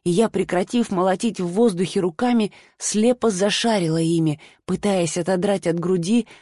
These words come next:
то, что причиняло боль. «Араэ! Араэ! Раэ!» Тишина поглотила, отпуская меня в блаженное ощущение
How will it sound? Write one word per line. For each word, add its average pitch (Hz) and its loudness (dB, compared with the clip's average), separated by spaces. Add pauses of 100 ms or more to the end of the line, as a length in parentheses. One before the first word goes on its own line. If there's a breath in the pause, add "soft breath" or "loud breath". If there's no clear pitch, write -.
(240 loud breath)
то, 226 2
что 202 -2
причиняло 196 0
боль. 165 0 (840)
«Араэ! 233 6 (180 soft breath)
Араэ! 247 6
Раэ!» 247 4 (380)
Тишина 196 0
поглотила, 185 0
отпуская 190 -2
меня 226 0
в - -10
блаженное 196 0
ощущение 214 -2